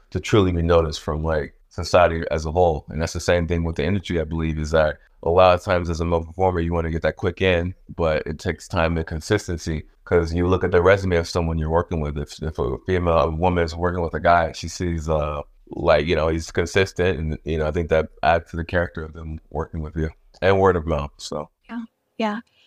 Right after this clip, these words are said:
Speaker 2: I like that you mentioned brand again, because it, when you do have your name and you have your brand to support you, it, it comes along. If you've built it right, and if you've done the right things throughout your career and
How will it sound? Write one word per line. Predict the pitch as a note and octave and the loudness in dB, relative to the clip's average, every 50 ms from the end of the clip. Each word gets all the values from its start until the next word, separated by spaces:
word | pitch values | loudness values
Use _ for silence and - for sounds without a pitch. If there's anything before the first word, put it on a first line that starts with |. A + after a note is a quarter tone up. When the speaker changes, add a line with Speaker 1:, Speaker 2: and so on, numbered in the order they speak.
| _ _ _ | _ _ _
Speaker 2:
I | - B3 | 2 2
like | B3 B3+ A#3+ - | 2 2 4 4
that | C4 B3+ | 2 4
you | A#3 A3+ A3+ A3 - - | 2 0 -4 -6 -4 -2
mentioned | A3+ G#3 - G#3 A3 A3+ G#3+ F#3 | -2 0 0 -2 -2 -2 -2 0
brand | G#3 G3+ G3 G3+ | 0 -2 0 0
again, | G3+ G3 G3+ G3 | -2 -2 -2 -4
because | G3 G3 - G#3 F#3 F#3+ - - | -4 -2 -2 -2 -4 -4 -4 -6
it, | - G3+ G3 G#3 _ _ _ _ _ _ | -6 -6 -6 -10 _ _ _ _ _ _
when | - - G#3+ G#3 G#3 G3+ G3+ G3+ | -4 -2 0 0 0 0 -2 -4
you | G3 G3 G#3 G#3 G#3 | -4 -2 -2 -2 -4
do | A3+ - - B3+ C4+ | -4 0 0 0 4
have | B3 A#3+ A3 G#3+ | 4 4 4 4
your | G#3 G#3 | 2 -2
name | G3+ G3+ G3 G3 F#3+ | 0 0 0 0 -2
and | F#3+ F#3+ G3 | -2 -2 -2
you | G3 G3 | -4 2
have | G3 G3+ G3 F#3+ | 2 2 2 4
your | G3 F#3+ F#3 F3+ F3 - - G#3+ - | 2 2 2 2 0 -4 -8 -4 -2
brand | G3+ G3 G3 G3+ G3+ - | 0 2 2 2 0 0
to | G#3 | -4
support | F#3 - G3 - - G3 F#3+ G3+ - | -4 -4 -6 -2 0 0 0 0 0
you, | F#3+ F#3 F#3 F#3+ - _ _ _ _ _ - | -2 -2 -2 -2 -6 _ _ _ _ _ -4
it, | A3 G#3 G3+ - - - - _ | -2 -2 -2 -2 -6 -16 -16 _
it | - G3 F#3+ G3 | 0 0 0 0
comes | - - A3+ A3 A3 G3+ | 2 2 2 2 4 2
along. | F#3+ F#3 F#3+ F#3+ F#3+ G3+ | 4 4 4 4 2 0
If | G3+ - | -2 -4
you've | A3+ F#3+ - | -6 -2 0
built | A3+ G#3+ G#3 | 0 2 2
it | G3+ F#3 - | 2 0 4
right, | - G3 G#3 F#3 | 4 2 2 2
and | - G3+ | -2 -6
if | G3 F#3 - | -8 -6 -6
you've | F#3+ F3+ | -8 0
done | - G3+ F#3+ G3 | 2 2 2 4
the | G3 | 2
right | F#3 F3 F3 - | 0 0 -2 -2
things | - G3 G3 G3 | -4 -6 -6 -6
throughout | - - F#3+ F3 E3+ | -2 2 4 4 4
your | F#3 F#3 | 2 -4
career | - - - G#3 G#3 G3+ F#3+ F3 | -6 -4 -2 0 2 2 2 2
and | F3 F3+ F#3 | 0 -2 -4